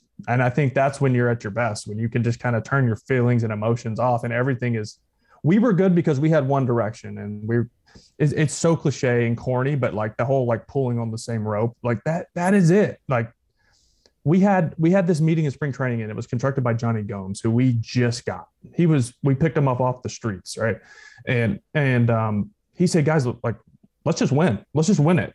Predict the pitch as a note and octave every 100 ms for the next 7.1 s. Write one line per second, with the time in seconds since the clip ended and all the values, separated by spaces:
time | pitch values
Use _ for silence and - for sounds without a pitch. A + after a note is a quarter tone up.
0 | _ - D3+ C#3 F#3 C3 C#3+ - C3 B2
1 | B2+ C3 C3 C3+ C3+ D3 E3 G#3+ E3 -
2 | F3+ D#3 C3+ B2 D#3 C#3+ A#2 C3 D#3 C3+
3 | A#2+ G#2 - - D#3 D3+ B2+ A#2+ A2+ B2
4 | A#2+ A2+ C3+ C#3 D3+ C#3+ C#3 C#3 C3 A#2+
5 | B2+ C3 C3 B2+ _ _ _ - A#2 G2+
6 | - - _ _ - B2 A#2+ G#2+ F#2+ F#2